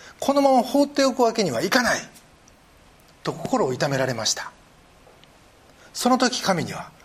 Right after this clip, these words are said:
三つの選択肢があったとお話ししました。世界を滅ぼして何もなかったようにするというのが一つ目の選択肢。でも、そうすると、神がせっかくこれまで築いてこられた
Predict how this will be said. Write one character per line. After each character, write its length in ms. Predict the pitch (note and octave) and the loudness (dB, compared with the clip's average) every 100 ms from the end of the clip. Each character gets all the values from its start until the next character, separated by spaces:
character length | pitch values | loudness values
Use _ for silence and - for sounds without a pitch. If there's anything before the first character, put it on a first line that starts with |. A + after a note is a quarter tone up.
| - | 0
三 180 | A#3 C#4 | 2 2
つ 80 | |
の 140 | A#3 D3 | 0 -2
選 160 | F3 | 0
択 180 | F#3+ G3 | 0 0
肢 80 | F3 | 0
が 80 | G#2 | -2
あ 60 | |
っ 20 | - | -8
た 180 | - - - - - - - - _ - - | -10 -10 -14 -20 -20 -20 -20 -20 _ -20 -4
と 80 | C#4+ | -2
お 20 | |
話 240 | G3 B2+ G2+ | -2 -2 0
し 20 | |
し 80 | - | -2
ま 100 | G#2+ | -2
し 80 | - | -6
た。 180 | - - - - - - - - _ - _ - - - - - - | -6 -14 -20 -20 -20 -20 -20 -20 _ -20 _ -20 -20 -20 -20 -20 -18
世 240 | - - A#3+ | -6 -2 2
界 400 | - E3+ B2 A2 | 2 2 -2 -6
を 80 | G#2 | -6
滅 280 | - D#3 | -2 0
ぼ 120 | C#3+ C3+ | 2 0
し 80 | |
て 180 | - - - - - - | -2 -6 -16 -20 -20 -4
何 340 | D3 F3+ C4+ | 0 2 4
も 160 | C#4+ G3+ | 4 4
な 140 | E3 | 2
か 140 | F3+ F3 | 2 0
っ 160 | - - | -2 -4
た 100 | A#2+ | -4
よ 160 | A#2 | -4
う 60 | G2+ | -8
に 100 | G#2 | -6
す 220 | - - | -2 0
る 100 | - - - - - | -2 -6 -20 -10 -2
と 100 | D#3+ | -2
い 20 | |
う 20 | |
の 40 | - | -2
が 60 | |
一 180 | - F3 | -6 -6
つ 80 | E3+ | -4
目 100 | D#3 | -4
の 80 | C#3 | -4
選 200 | C3 A#2 | -8 -8
択 180 | - | -6
肢。 220 | - - - - - - - - - - _ _ _ _ - - - | -4 -4 -8 -20 -20 -20 -20 -20 -20 -20 _ _ _ _ -20 -8 -2
で 100 | C#4+ | 2
も、 120 | F3+ | 2
そ 160 | G#3 | 2
う 40 | A3+ | 0
す 120 | A3+ | 0
る 80 | G#3+ | 0
と、 260 | G#3+ G3+ G3+ - - - | 2 0 -2 -16 -20 -4
神 220 | - C#4 | -2 0
が 120 | D#3 | 0
せ 160 | C#3 C4 | 0 -2
っ 80 | C4 | -2
か 160 | C4+ | -2
く 140 | B3 C#4 | 0 0
こ 100 | C4+ | 2
れ 100 | C4 | 2
ま 140 | A3 | 2
で 120 | A3 | 0
築 280 | - F3+ G3+ | -4 -4 0
い 80 | F#3+ | 0
て 80 | F#3 | 0
こ 140 | F3+ | 2
ら 80 | E3+ | 0
れ 100 | A2 | 0
た 220 | - - | -8 -14